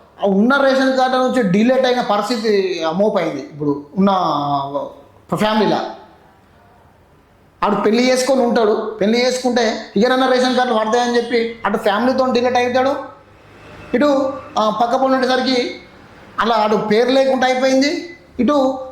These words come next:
సంక్షేమ పథకాలు వచ్చే పొజిషన్ లేకుండా అయిపోయింది. వీళ్ళు రేషన్ కార్డులు ఇస్తాం, ఇస్తాం అన్న వాటి దగ్గర దగ్గర ఏండ్లు గడుతున్నాయి. ఇంతవరకు అయితే దాని మీద ఇచ్చిందే లేదు.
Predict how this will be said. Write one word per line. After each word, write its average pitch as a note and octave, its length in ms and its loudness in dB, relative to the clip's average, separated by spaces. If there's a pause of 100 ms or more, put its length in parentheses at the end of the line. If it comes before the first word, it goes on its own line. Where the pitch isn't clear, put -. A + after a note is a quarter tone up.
(140)
సంక్షేమ A3+ 440 0
పథకాలు B3+ 220 0
వచ్చే B3+ 240 0
పొజిషన్ A#3 280 2
లేకుండా G3 260 0
అయిపోయింది. C3+ 480 -4
వీళ్ళు G#3+ 160 4
రేషన్ A3+ 260 0
కార్డులు B3 220 0
ఇస్తాం, A#3+ 260 -2
ఇస్తాం B3 260 -2
అన్న B3 140 0
వాటి A#3+ 300 0
దగ్గర A3+ 120 0
దగ్గర A#3+ 320 0 (300)
ఏండ్లు B3+ 220 2
గడుతున్నాయి. D3+ 560 -4 (1160)
ఇంతవరకు B3+ 360 2
అయితే B3+ 520 0 (100)
దాని G#3+ 200 2
మీద A#3 100 2 (420)
ఇచ్చిందే A#3+ 300 2
లేదు. E3+ 320 -2